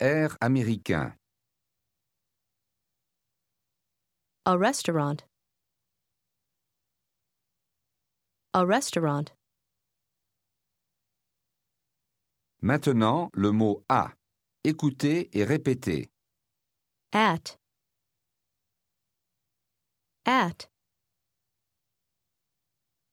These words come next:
Speaker 2: At a. At a restaurant.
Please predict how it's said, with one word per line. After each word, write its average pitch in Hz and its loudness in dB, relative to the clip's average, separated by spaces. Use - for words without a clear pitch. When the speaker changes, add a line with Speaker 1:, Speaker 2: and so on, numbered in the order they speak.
Speaker 2:
At 247 0
a. 170 -4
At 202 2
a 233 0
restaurant. 170 -2